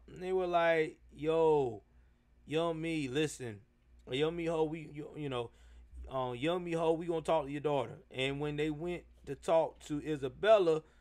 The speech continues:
they were like, "Look, um, Miss Guzman, you know, you can't be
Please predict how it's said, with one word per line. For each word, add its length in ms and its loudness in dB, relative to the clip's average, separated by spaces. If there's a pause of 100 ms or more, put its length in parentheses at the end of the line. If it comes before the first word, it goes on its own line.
(240)
they 120 2
were 100 2
like, 280 6
"Look, 280 2 (260)
um, 340 -2
Miss 180 -4
Guzman, 600 -2 (320)
you 140 -8
know, 180 -2
you 180 -6
can't 400 -6
be 340 -4